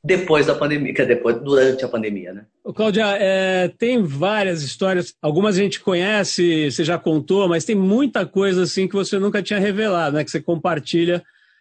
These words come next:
Speaker 2: Uma delas, salvo engano, nunca, que nunca tinha sido contada, me chamou muita atenção, me, me impactou bastante,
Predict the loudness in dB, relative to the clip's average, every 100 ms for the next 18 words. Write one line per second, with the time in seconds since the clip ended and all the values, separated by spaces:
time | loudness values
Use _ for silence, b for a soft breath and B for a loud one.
0 | _ -6 -2 0 0 2 2 2 -2 -6
1 | -6 -2 0 2 2 2 2 2 2 2
2 | 0 -4 -2 -2 0 0 -2 -4 -8 -4
3 | -6 -2 -4 -2 -2 -2 -2 -4 -4 -2
4 | 0 0 2 2 2 0 0 -2 -2 -2
5 | 0 2 0 0 -2 -2 -4 -4 -2 -2
6 | -4 -4 -2 -2 -4